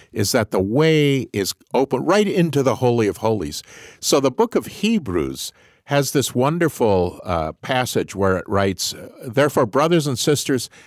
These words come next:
since we have confidence to enter the most holy place by the blood of Jesus, by a new and living way opened for us through the curtain, that is his body."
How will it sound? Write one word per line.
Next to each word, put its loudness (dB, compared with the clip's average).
since 0
we 2
have 0
confidence -2
to -4
enter 0
the 0
most -2
holy -2
place -4
by -2
the -2
blood -2
of -10
Jesus, -8
by 2
a 2
new 2
and 0
living 0
way -4
opened 0
for -2
us -6
through 0
the -2
curtain, -6
that 0
is 0
his -2
body." -6